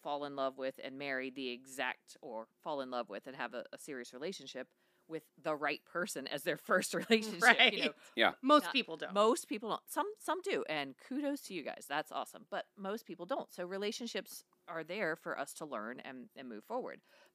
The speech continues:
Speaker 1: But the role you were playing at that
Speaker 3: Mm.
Speaker 1: point
Speaker 3: Well, so I get back. We were living together, which,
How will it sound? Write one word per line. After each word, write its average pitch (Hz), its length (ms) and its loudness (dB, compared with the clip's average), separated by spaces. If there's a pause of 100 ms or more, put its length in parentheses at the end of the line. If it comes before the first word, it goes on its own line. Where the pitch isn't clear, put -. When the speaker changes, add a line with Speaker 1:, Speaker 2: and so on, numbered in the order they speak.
Speaker 1:
But 185 160 -6
the 180 120 -6
role 196 340 2
you 190 180 -4
were 156 140 -2
playing 165 720 -6 (400)
at 160 160 -12
that 160 180 -2
Speaker 3:
Mm. - 120 -16
Speaker 1:
point 185 460 -6 (180)
Speaker 3:
Well, 170 400 10
so - 380 12 (100)
I 135 80 10
get 165 260 4
back. 85 380 4 (560)
We 123 320 10
were 127 180 12
living 131 460 12
together, 82 720 2
which, 87 360 6